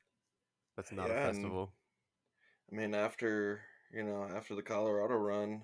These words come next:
Speaker 2: and, uh, Red Rocks, I mean, it's pretty much a couple more fests for the year,
Speaker 1: Yep.
Speaker 2: and, uh,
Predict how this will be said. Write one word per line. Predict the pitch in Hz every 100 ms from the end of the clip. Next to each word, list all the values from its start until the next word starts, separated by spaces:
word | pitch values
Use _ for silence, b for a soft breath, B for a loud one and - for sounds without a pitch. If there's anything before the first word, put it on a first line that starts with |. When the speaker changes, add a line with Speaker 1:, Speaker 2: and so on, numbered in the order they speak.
| 98
Speaker 2:
and, | 101 98 101
uh, | 98 98
Red | 92 95 120
Rocks, | 101 92 95 -
I | 101
mean, | 98
it's | 98 92 - - _ _ _ _ _ -
pretty | - 107
much | 101
a | -
couple | 101 101
more | 101 101
fests | 95 95 120 120 -
for | 104
the | 98
year, | 98 98 101 113
Speaker 1:
Yep. | 110 -
Speaker 2:
and, | 95 92 95
uh, | 92 92